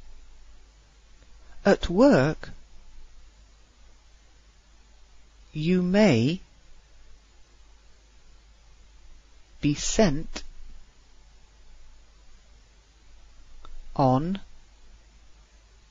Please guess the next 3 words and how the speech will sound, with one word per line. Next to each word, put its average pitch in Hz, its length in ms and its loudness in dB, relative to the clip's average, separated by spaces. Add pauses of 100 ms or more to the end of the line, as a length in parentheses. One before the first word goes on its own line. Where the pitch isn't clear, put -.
(840)
a 147 260 4 (140)
fool's 175 1080 2 (800)
errand, 127 640 2